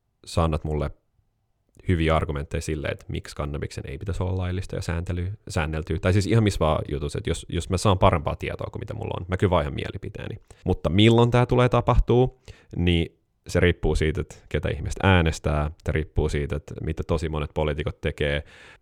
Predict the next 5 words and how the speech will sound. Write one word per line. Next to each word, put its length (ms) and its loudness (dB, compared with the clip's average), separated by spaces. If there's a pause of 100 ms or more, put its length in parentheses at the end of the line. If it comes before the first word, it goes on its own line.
(120)
kaksikymmentäkolme 640 -2
eduskuntavaaleissa, 1000 -4 (320)
jos 140 -6
me 60 -6
puhut-, 260 -6